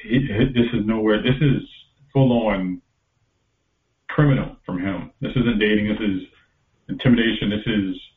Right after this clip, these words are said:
using his office for his own lurid pursuits. It's wrong. And I've always been taught that if you are in a position of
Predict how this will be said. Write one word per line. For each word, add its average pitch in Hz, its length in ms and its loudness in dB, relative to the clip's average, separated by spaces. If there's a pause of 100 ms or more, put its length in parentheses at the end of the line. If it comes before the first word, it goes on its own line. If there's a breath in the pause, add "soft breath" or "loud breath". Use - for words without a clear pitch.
(260)
using 117 360 2
his 101 120 0
office 107 460 0 (260)
for 98 720 -2
his 110 240 -2
own 98 640 0 (400)
lurid 113 460 4 (180)
pursuits. - 520 -2 (1400)
It's 131 220 -4
wrong. - 520 2
And 113 600 -2 (2250)
I've 131 140 2
always 147 240 6
been 107 140 -6
taught 107 280 -2
that 101 280 -6 (140)
if 117 160 -4
you 156 140 4
are 139 60 6
in 120 60 2
a - 60 -4
position 107 300 -6
of 92 80 -8